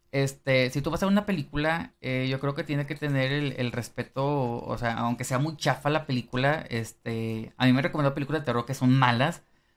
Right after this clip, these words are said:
pero, o sea, yo no me, me pongo a hacer de volada la, la, la mofa, la crítica de la película. Yo primero la veo y después digo, o sea, sí, sí, realmente no está buena o, o es de bajo presupuesto, pero está muy padre. O sea, digo, siempre, y hay mucha gente que dice, "Es que a mí me dan risa, ay, qué hueva, que gasté", o sea,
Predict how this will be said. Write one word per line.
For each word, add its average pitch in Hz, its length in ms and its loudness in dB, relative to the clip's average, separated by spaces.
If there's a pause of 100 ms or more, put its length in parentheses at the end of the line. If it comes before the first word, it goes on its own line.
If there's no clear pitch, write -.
(220)
pero, 131 280 4
o 120 40 -4
sea, 127 140 -2
yo 120 160 -2
no 123 100 2
me, 143 420 0
me 127 180 4
pongo 120 220 0
a - 20 -2
hacer 135 200 -2
de 135 80 -2
volada 127 460 0
la, 131 200 -4
la, 123 140 0
la 123 140 2
mofa, 127 320 2
la 127 140 0
crítica 120 380 -10
de 120 100 -4
la 113 100 -10
película. 120 260 -8
Yo 117 240 -8
primero 147 300 -2
la 165 80 0
veo 156 340 -2
y 123 80 -8
después 120 240 -10
digo, 117 140 -8
o 113 60 -10
sea, 113 140 -10
sí, 117 160 -10
sí, 123 200 -16
realmente 127 420 -4
no 120 160 -4
está 127 200 -4
buena 156 420 -2
o, 117 340 -8 (460)
o 127 100 0
es 131 160 -2
de 135 60 -4
bajo 165 200 0
presupuesto, 160 480 -6
pero 135 120 -8
está 123 160 -12
muy 117 140 -6
padre. 120 340 -6 (440)
O 117 80 -10
sea, 113 160 -4
digo, 117 420 -6
siempre, 131 340 -4
y 143 80 -2
hay 143 60 2
mucha 135 180 -4
gente 135 240 -4
que - 80 -8
dice, 131 180 -6
"Es - 100 -6
que 170 80 -4
a - 20 -2
mí 170 100 -2
me 165 120 -4
dan 165 140 -4
risa, 143 540 -2
ay, 139 140 0
qué 143 140 -2
hueva, 139 500 0
que 123 140 -4
gasté", 123 280 -2
o 123 80 -4
sea, 113 300 -2